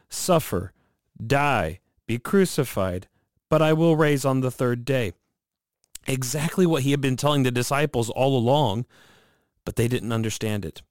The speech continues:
And, uh, we're so often, so often like them, I think, as well. At least, at least I am. Um, so <clears throat> the, the arrest, trial, suffering, crucifixion, death, burial of Jesus. And then in Mark chapter sixteen, we have the resurrection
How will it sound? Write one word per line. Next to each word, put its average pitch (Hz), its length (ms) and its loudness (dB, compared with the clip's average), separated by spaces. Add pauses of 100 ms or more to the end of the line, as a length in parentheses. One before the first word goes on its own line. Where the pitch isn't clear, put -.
(560)
And, 98 320 -4
uh, 98 180 -2
we're 110 200 -6
so 113 200 -4
often, 98 420 -4 (380)
so - 160 -2
often 117 360 0
like 92 220 -4
them, 87 180 -8
I 80 100 -10
think, 85 260 -12
as 87 140 -10
well. 95 220 -6
At 104 60 -6
least, - 220 -12
at 117 60 -4
least 139 240 -4
I 101 140 0
am. 67 280 -8 (640)
Um, 110 380 -4
so 131 400 2 (240)
<clears throat> - 100 -2
the, 120 460 -2
the 110 180 -4
arrest, 131 360 0
trial, 110 260 0
suffering, 113 420 -6
crucifixion, 113 640 -6
death, 110 300 -2
burial 98 340 -2
of 92 140 -10
Jesus. 135 560 -2 (420)
And 117 220 -2
then 123 160 -2
in 127 160 0
Mark 135 240 -2
chapter 120 340 -2
sixteen, 113 920 -6 (280)
we 104 140 -2
have 92 280 -4
the 101 320 -4
resurrection 107 1040 -2